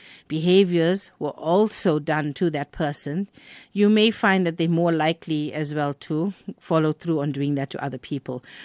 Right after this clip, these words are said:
Whereas if they were, if that didn't happen to them, but they've heard them speak about others and things, but it hasn't personally touched them, you might find then they may have that ability then to discern what they feel is the right thing to do. So often if you're traumatized or you're damaged in some way,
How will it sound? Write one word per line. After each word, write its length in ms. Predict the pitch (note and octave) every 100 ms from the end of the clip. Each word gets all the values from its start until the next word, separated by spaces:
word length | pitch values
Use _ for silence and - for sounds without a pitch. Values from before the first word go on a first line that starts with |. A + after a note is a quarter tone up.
| -
Whereas 320 | - D#3 D#3+ D#3+
if 140 | D#3
they 180 | F3 F#3+
were, 380 | F3 D#3+ D#3 -
if 200 | - E3
that 180 | D#3 D3
didn't 260 | G3 B3+ A#3
happen 300 | E3 - C#3+
to 80 | C#3+
them, 180 | D#3
but 100 | D3+
they've 140 | D3+ D3
heard 180 | E3+ D#3+
them 140 | D#3
speak 340 | - F3 D3+
about 220 | D3 C#3 C#3
others 380 | F3 G3 F#3+
and 140 | D3 C3+
things, 240 | C#3+ D3+
but 120 | C#3+
it 40 | D3
hasn't 220 | D#3+ E3+
personally 400 | F3 D#3+ D#3+ C#3+
touched 300 | - C#3+ -
them, 200 | D#3 D3 - - - -
you 100 | F#3
might 240 | F#3+ F#3+
find 300 | - F#3 F3
then 140 | D#3+
they 120 | D#3 D#3+
may 160 | D#3+
have 260 | E3+ E3 D#3+
that 220 | D3 - _ - -
ability 640 | - E3 F3+ G3+ A#3 - F#3
then 280 | D3+ C3+ C#3+
to 120 | -
discern 640 | D3 E3 - F#3 D#3 C#3+ C3+
what 260 | D3+ D#3 E3 -
they 180 | D#3+ F3
feel 320 | - E3 D3+
is 120 | C#3+
the 120 | D3
right 220 | C#3 C#3 -
thing 140 | C#3+ C3+
to 100 | C#3
do. 160 | C#3+
So 120 | - -
often 260 | F#3+ B3
if 140 | G#3 F#3
you're 80 | E3+
traumatized 600 | F3+ E3 E3 E3 D3+ D3
or 40 |
you're 120 | C#3
damaged 340 | C#3 C#3 D3+ C#3+
in 100 | C3+
some 240 | - C#3
way, 160 | C#3